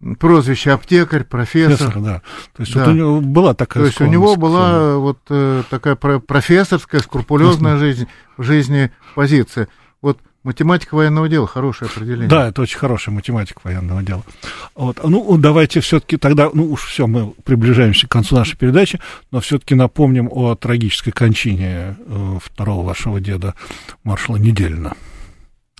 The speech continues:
Speaker 1: Ну, вот я об этом немножко говорил.
Speaker 2: Да, но все-таки, так сказать,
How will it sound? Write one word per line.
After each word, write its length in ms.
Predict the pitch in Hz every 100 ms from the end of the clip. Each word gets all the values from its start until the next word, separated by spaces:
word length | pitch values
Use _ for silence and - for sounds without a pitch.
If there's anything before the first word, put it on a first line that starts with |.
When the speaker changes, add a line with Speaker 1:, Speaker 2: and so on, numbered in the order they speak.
| -
Speaker 1:
Ну, 160 | 143 165
вот 240 | 131 120
я 260 | 131 135 131 131
об 380 | 131 113 131 131
этом 220 | 131 131
немножко 380 | 131 135 117 127
говорил. 420 | 120 139 151 202
Speaker 2:
Да, 40 | 107
но 100 | 107
все-таки, 340 | - 135 -
так 100 | 117
сказать, 140 | -